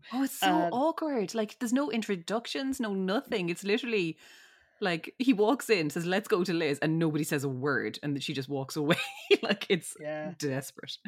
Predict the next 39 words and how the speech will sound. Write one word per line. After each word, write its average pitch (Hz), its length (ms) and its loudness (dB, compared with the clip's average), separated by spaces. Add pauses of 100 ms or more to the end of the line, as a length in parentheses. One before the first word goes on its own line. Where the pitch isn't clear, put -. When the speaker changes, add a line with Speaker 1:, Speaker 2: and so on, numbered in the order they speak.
(200)
Speaker 2:
It 196 160 -2
is. 190 240 2
And 240 180 2
she, 220 60 -4 (200)
and 262 120 -2
she's 494 360 4
pretty 262 220 6
bad 160 420 -2 (240)
in 151 140 0
Speaker 1:
Mm. 131 160 0
Speaker 2:
this. - 540 -12
Speaker 1:
That's 139 160 -2
Speaker 2:
Like, 120 80 -10
Speaker 1:
true, 110 140 -4 (200)
yeah. 127 160 -10 (880)
Speaker 2:
um, 190 340 0
so, 226 160 4
yeah, 254 220 6
Todd 285 220 0
just 196 280 -6
glares. 196 520 6
So 233 80 4
Liz 311 260 12
just 392 120 4
sort 294 100 2
of - 40 0
scurries 208 600 6
off, 180 280 2
and 170 80 -10
Todd 196 260 -2
Speaker 1:
<laughs> 202 60 -4
Yeah. 185 180 0
Speaker 2:
glares 165 640 2
terrifyingly 170 880 2
at 160 120 -4
Peter 175 340 -4
for 160 140 -8
a 147 60 -6
second 151 380 -8